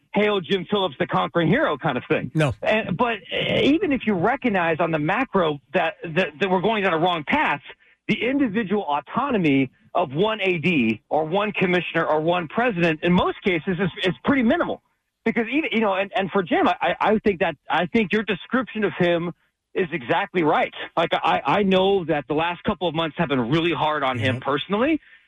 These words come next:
Speaker 1: and I know what his ideals are, and I know people that are close to him. But he, you know, he answers to the, to the league presidents.
Speaker 2: Mm-hmm.
Speaker 1: Uh, and if he decided he wasn't gonna go, you know, in, in, in one particular direction, and the league presidents thought that was best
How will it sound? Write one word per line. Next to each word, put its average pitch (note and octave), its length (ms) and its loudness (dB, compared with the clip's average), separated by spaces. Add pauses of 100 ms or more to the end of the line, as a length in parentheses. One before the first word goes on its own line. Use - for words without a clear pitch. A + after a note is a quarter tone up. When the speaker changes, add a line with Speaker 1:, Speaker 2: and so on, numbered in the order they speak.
Speaker 1:
and D3 220 0
I D3 140 2
know D#3+ 180 2
what E3 140 4
his E3 220 0
ideals D3 560 0
are, F3 240 0
and F3+ 100 -4
I C3+ 60 -2
know D3 180 2
people E3+ 280 -2
that C#3 100 -2
are A2+ 100 -2
close G#3 300 -2
to D#3+ 60 -2
him. B2 280 0 (360)
But G3 100 2
he, E4 160 2 (180)
you G3 120 0
know, A3 100 0
he G3+ 180 -2
answers G#3+ 460 0
to A3+ 100 0
the, F#3+ 300 -2
to G3+ 80 2
the F#3+ 60 0
league G#3 200 0
presidents. G3 460 -2 (300)
Speaker 2:
Mm-hmm. D3 340 2
Speaker 1:
Uh, E3+ 220 4
and F#3 180 4
if F3 160 4
he A#3+ 100 4
decided G3 500 -2
he F3 100 2
wasn't G3+ 320 -2
gonna E3 160 -2
go, D3+ 340 0
you D#3 100 -4
know, D#3+ 140 0
in, D3+ 160 -2
in, D3 200 0
in C#3 120 0
one D#3 180 0
particular D#3 460 -2
direction, C3+ 480 0
and F3+ 100 2
the C#3+ 60 4
league C#3+ 260 0
presidents E3 500 0
thought D3 200 0
that D#3 140 0
was C#3+ 180 2
best D#3 240 2